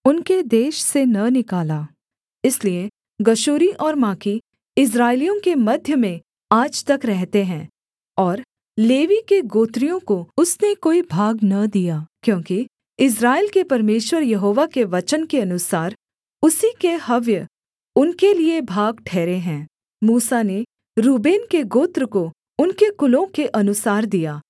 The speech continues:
अर्थात् अर्नोन नामक घाटी के किनारे के अरोएर से लेकर और उसी घाटी के बीच के नगर को छोड़कर मेदबा के पास का सारा चौरस देश, फिर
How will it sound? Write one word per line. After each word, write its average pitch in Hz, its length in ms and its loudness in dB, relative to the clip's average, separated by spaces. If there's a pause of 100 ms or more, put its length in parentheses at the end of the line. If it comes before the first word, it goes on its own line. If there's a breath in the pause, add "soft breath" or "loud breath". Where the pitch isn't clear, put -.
(240)
अर्थात् 170 480 -2 (520)
अर्नोन 285 420 2
नामक 320 480 -2
घाटी 214 320 0
के 294 160 -4
किनारे 214 460 0
के 185 240 -6 (480)
अरोएर 247 540 2
से 285 240 -2
लेकर 202 520 -2 (280)
और 254 140 2
उसी 440 500 -2
घाटी 226 360 0
के 294 160 -2
बीच 254 360 -2
के 262 160 -2
नगर 220 320 0
को 262 180 -2
छोड़कर 220 640 -2 (500)
मेदबा 262 480 4
के 349 220 -2
पास 320 420 -2
का 294 160 -2
सारा 226 460 -2
चौरस 214 500 -2
देश, 190 380 -2 (340)
फिर 359 240 2